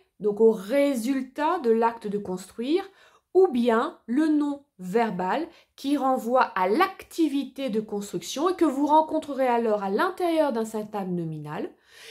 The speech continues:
précédé de the et suivi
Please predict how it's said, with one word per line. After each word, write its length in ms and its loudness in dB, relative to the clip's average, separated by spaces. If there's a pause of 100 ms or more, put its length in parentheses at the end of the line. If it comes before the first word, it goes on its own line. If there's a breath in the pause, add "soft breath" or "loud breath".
(220 loud breath)
précédé 540 0
de 160 6
the 400 -2 (420)
et 160 0
suivi 720 0